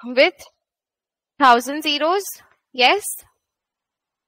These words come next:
and same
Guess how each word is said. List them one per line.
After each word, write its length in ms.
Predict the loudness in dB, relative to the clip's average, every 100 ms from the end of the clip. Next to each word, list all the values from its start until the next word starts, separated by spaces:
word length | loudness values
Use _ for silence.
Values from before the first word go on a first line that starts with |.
| _ _ _ _ _ _ _ _ _ _ _ _ _ _ _ _ _ _ _ _ _ _ _ _ _ _ _ _ _ _ _ _ _ _ _ _ _
and 320 | -4 -4 -6 -4
same 400 | 0 0 -2